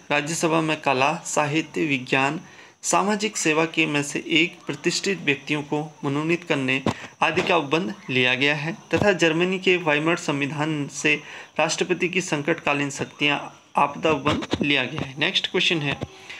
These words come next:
तेरहवें वित्त आयोग द्वारा जनसंख्या आंकड़ों का प्रस्ताव आधार क्या है? इसका right answer है ए, उन्नीस सौ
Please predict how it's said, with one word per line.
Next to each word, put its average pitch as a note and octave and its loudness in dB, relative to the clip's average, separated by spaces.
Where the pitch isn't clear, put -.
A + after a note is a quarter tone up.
तेरहवें A3 4
वित्त F3+ 0
आयोग E3 4
द्वारा C#3 2
जनसंख्या F#3 4
आंकड़ों D#3 0
का D3 2
प्रस्ताव D3+ 0
आधार C#3 2
क्या D#3 0
है? D3+ 0
इसका - 2
right D3+ 4
answer C#3 -2
है - -4
ए, E3 4
उन्नीस D3 -4
सौ G3 2